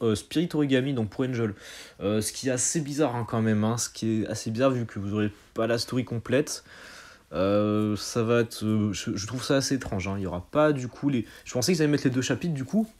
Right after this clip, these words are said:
comme ça vous aurez pu réunir avec le serveur un. Mais je sais pas du coup quand ils vont mettre le, le, le chapter onze, hein. Euh, je me pose vraiment des questions, euh, bon, écoutez, hein, on verra bien.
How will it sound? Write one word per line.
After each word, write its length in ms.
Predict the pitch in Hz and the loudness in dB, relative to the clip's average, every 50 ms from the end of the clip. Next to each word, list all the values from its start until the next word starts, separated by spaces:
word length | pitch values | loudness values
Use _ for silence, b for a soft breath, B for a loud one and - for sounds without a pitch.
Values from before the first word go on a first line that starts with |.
| - - | -12 -8
comme 100 | 117 110 | -6 0
ça 120 | - 156 | 2 2
vous 140 | 143 131 120 | 2 2 2
aurez 140 | 117 120 117 | 0 0 0
pu 140 | - - | 0 0
réunir 400 | 123 120 123 120 120 131 139 147 | 0 2 2 0 0 0 0 0
avec 160 | 120 110 - 120 | 0 0 -2 -2
le 40 | |
serveur 400 | 110 - 120 107 104 104 - - - - | -2 0 2 2 2 0 -2 -6 -10 -6
un. 180 | - 147 180 180 B B B B B B B B B B B - | -4 -4 -4 -4 B B B B B B B B B B B -2
Mais 260 | 98 113 139 170 202 | 2 6 8 8 8
je 100 | 165 147 | 8 6
sais 160 | - - 123 | 4 4 2
pas 100 | 110 190 | 2 4
du 100 | 196 165 | 2 2
coup 120 | - 226 | 2 2
quand 100 | - 185 | 2 4
ils 60 | 151 139 | 4 6
vont 40 | |
mettre 180 | 131 131 120 135 | 4 4 4 4
le, 340 | 127 123 - - - 76 101 | 2 2 2 -4 -6 -6 -4
le, 280 | 113 110 117 120 120 | -2 -2 0 0 0
le 80 | 117 123 | 0 -2
chapter 320 | 110 - 123 110 - 131 120 - - | -2 -2 -2 -2 0 -2 -2 -2 -2
onze, 220 | 175 196 175 117 107 | -2 0 0 0 0
hein. 120 | 113 147 - B B B B B B B B - | -2 -4 -6 B B B B B B B B -4
Euh, 140 | - 98 104 | -2 -2 0
je 80 | 110 | 0
me 60 | 127 107 | 0 2
pose 200 | 170 175 151 135 | 2 2 2 4
vraiment 200 | 139 156 165 151 | 2 2 4 2
des 100 | 143 - | 2 2
questions, 540 | - 139 131 - - 170 185 175 151 123 | 2 0 0 0 -4 -2 0 2 2 2
euh, 20 | 113 - - _ _ _ _ - | 0 -2 -4 _ _ _ _ -6
bon, 220 | 117 117 110 107 95 B B B B B B _ _ - - - | -4 -2 -2 -2 -2 B B B B B B _ _ -20 -20 -20
écoutez, 320 | - - - 107 - 131 127 | -20 -18 -10 -4 -2 -2 0
hein, 60 | 117 | 0
on 160 | 113 113 107 | 0 -2 -2
verra 220 | 92 104 90 92 92 | -2 -2 -2 -2 -2
bien. 280 | 90 107 - 160 - | -2 -2 -4 -4 -6